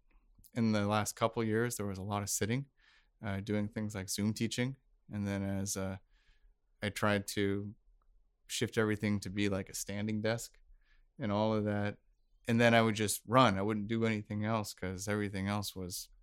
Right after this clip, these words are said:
closed, like going to a yoga class or something like that. And for my own, for my own, um, like, consistency, I gotta go somewhere to do that stuff. It's so hard to be at home and just go, "I'm gonna do this," and do it,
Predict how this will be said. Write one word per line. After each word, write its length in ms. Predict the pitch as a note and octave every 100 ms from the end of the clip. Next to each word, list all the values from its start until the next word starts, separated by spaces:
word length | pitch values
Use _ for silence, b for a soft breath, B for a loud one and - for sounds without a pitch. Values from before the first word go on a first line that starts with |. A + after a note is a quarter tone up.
| _
closed, 340 | - G#2 F#2 F#2+
like 80 | F#2
going 260 | G2 F#2+
to 140 | F#2+ F#2+
a 40 |
yoga 280 | G2 F#2+ F#2
class 360 | - F#2 G2
or 40 | G2+
something 240 | G#2 G2+
like 120 | G2+
that. 220 | - E2+ - - _ _ _ _ _ _ _
And 260 | B2 A#2 A2
for 140 | -
my 220 | A2+ G#2+ A2
own, 580 | A#2 A#2+ A#2+ A#2+ A2+ - _ _ _ _ - - - - - - - - -
for 160 | - G#2+
my 180 | G#2+
own, 400 | G2 A2 A2 A2 A2
um, 460 | G#2 G2+ G2 F#2+ - _ _ _ _
like, 140 | G#2+ -
consistency, 600 | G2+ B2+ - G#2+ G2 F#2
I 80 |
gotta 160 | A#2 A#2
go 160 | G#2 G#2+
somewhere 300 | G#2+ G2+ G2
to 60 |
do 120 | G2+ F#2
that 140 | G2+
stuff. 220 | - A#2 - _ - -
It's 140 | A2 -
so 180 | B2+ A#2+
hard 340 | B2 A#2 G#2+
to 120 | F#2+ G2 - -
be 420 | A2 A2 A2 - _ - _ -
at 80 | A2+
home 120 | A2
and 60 |
just 120 | G2+ G#2
go, 100 | F2
"I'm 160 | B2+
gonna 160 | D3 B2
do 160 | A2+ C3
this," 280 | G2+ -
and 160 | G2+ G#2+ - _ _ - B2
do 200 | - A2
it, 240 | A2 G#2+